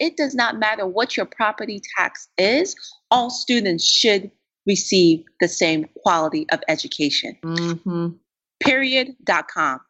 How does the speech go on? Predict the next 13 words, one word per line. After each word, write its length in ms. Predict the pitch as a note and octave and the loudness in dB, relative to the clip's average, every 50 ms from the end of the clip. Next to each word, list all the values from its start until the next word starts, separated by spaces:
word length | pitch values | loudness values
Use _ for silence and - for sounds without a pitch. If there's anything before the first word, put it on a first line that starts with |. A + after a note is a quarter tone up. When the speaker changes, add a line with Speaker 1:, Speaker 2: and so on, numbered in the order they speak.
| _ _ _ _ _ _ _ - | _ _ _ _ _ _ _ -4
Speaker 1:
That 220 | E3+ G3+ G3+ G#3+ G#3+ | -2 0 0 0 -2
is 140 | G3+ F3 | -6 -6
what 160 | F3+ F3+ F3+ E3+ | -6 -6 -6 -4
it 100 | D3+ - | -6 -6
is. 240 | C#3 C3+ B2 - _ _ _ _ - | -8 -8 -10 -12 _ _ _ _ -8
We 80 | G3 G3+ | -6 -6
collect 460 | - - G#3+ F#3 F#3 G#3 C#4+ D4 - | -4 -2 0 2 2 2 2 0 -2
the 80 | C#4 D4 | -4 -2
taxes 640 | - - C4 A3 A3 - - A3+ G#3+ G#3+ G#3+ - - - - - - - | 0 0 -2 -2 -2 -4 -10 -18 -16 -16 -18 -18 -16 -16 -16 -10 -6 -4
and 200 | F#3 F3+ F3 F3+ | -4 -2 -4 -4
we 100 | F3+ F3 | -8 -10
divvy 540 | - - G#3 G#3+ A3+ A3+ C4 C4 C4 C4 | -4 0 2 2 4 4 4 4 4 4
it 100 | B3+ B3 | 4 2